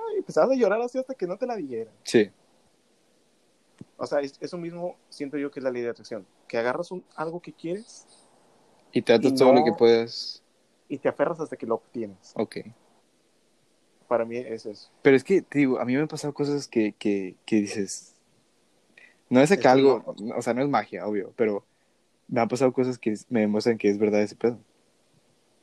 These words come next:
Speaker 1: ¿Cómo qué?
Speaker 2: A ver, haz de cuenta, el otro día, eh, que quería comprar una, una laptop, ¿verdad? Para poder hacer los episodios, obvio, o sea, más profesional.
Speaker 1: Ay, mira.
Speaker 2: Ay,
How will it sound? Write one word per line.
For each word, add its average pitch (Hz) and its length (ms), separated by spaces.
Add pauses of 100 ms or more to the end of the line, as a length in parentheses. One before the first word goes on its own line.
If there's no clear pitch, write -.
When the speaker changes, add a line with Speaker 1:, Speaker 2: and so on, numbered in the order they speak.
(500)
Speaker 1:
¿Cómo 117 220
qué? 113 140 (100)
Speaker 2:
A 113 80
ver, 101 120
haz 107 140
de 117 60
cuenta, 104 360 (380)
el 120 140
otro 139 180
día, 143 360 (120)
eh, 110 420 (840)
que 117 280
quería 117 220
comprar 139 200
una, 135 160
una 123 260
laptop, 98 320
¿verdad? 107 260 (840)
Para 104 540
poder 107 160
hacer 110 160
los 117 200
episodios, 107 460
obvio, 101 240 (100)
o 95 40
sea, - 160
más 95 420
profesional. 101 460 (1400)
Speaker 1:
Ay, 220 80
mira. 226 180
Speaker 2:
Ay, 143 960